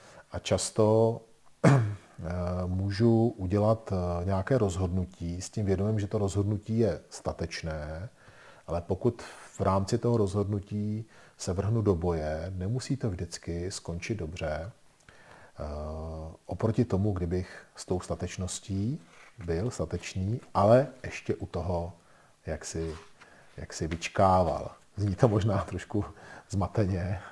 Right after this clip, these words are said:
ale, eh, doufám, že jsme si to trošku vysvětlili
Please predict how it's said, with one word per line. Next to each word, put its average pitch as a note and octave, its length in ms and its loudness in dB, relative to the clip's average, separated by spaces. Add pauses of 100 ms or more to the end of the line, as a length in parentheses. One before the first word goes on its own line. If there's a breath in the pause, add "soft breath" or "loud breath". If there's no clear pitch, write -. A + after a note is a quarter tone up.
ale, G2 440 -2 (460 loud breath)
eh, F2 40 -8 (880)
doufám, F#2+ 400 -2
že F#2+ 120 -4
jsme G2+ 160 -4
si G2+ 140 -6
to G#2+ 120 -2
trošku F#2 340 -4
vysvětlili F2+ 680 -2